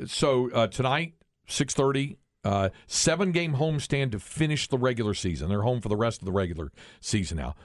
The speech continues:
One tonight, and then Friday, Saturday, Sunday, non-conference against San Jose State as they rotate the open date in conference play around. And so, uh, they'll, they'll have that. There's a couple of big series, West Virginia hosting Texas Tech and Oklahoma State and Kansas State.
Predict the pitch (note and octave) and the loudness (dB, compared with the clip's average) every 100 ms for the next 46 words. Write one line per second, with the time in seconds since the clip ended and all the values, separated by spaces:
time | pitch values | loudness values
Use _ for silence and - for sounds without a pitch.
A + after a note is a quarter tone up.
0 | _ E2+ B2+ F3+ D#3+ C#3 C#3+ - A2 G2+ | _ 2 2 2 2 2 0 -2 -2 0
1 | - B2 B2+ - A#2 A2 G#2 - G#2+ G2+ | 0 0 0 0 0 2 0 0 0 0
2 | G#2 A#2+ D3 C3 A2+ F#2+ D#2+ F#2 F#2+ - | 2 2 0 0 -2 -2 -4 -4 -4 -8
3 | - - - - G#2+ G#2 A#2 G#2+ F#2+ F#2+ | -12 -20 -12 -2 -2 0 0 0 0 -2
4 | - A2+ G#2+ F2+ F2+ F#2 F#2 A2 C3+ D3+ | -2 -2 0 -2 -2 -2 0 2 2 0
5 | - A2+ G#2 A2 - - - _ - G2+ | -4 -2 -2 -4 -12 -14 -20 _ 0 2
6 | B2+ B2+ A#2 G#2 A2 G2+ G2 - - _ | 2 2 0 2 2 0 -6 -16 -18 _
7 | _ G2 F#2+ A#2 A#2+ - G2 - - A#2+ | _ -2 0 0 0 -2 -4 -4 0 0
8 | G#2 E2+ D#2 - F2+ E2+ E2 F2+ F#2 F#2 | 2 -2 -6 -2 -2 -2 -4 -4 -2 0
9 | F2 - G2 F#2 F2+ - - - _ E2 | 0 0 0 2 0 -2 -18 -20 _ -4
10 | E2+ D#2+ D#2+ G2 E2+ G2 F#2 G2 E2+ E2 | -2 0 0 0 0 0 2 0 -2 -6
11 | D#2+ C3+ F#3+ G3 A#3 F3+ B3 G3 B2 A2 | -2 0 0 0 -2 0 2 2 0 0
12 | C#3 - C#3+ D3 C#3+ C3 D#3+ E3 D#3 D3+ | 0 0 -2 0 0 0 -2 -2 -2 -2
13 | - F3+ - C#3+ B2 - - - - - | -2 -4 0 0 -2 -6 -20 -20 -18 -4
14 | G2 A#2 C#3+ D3 B2+ C#3+ C3+ A#2 - D#3+ | 0 2 2 0 0 0 -2 -2 0 0
15 | C3 G2 - D#2+ G#1+ - | 0 -4 -4 -4 -6 -10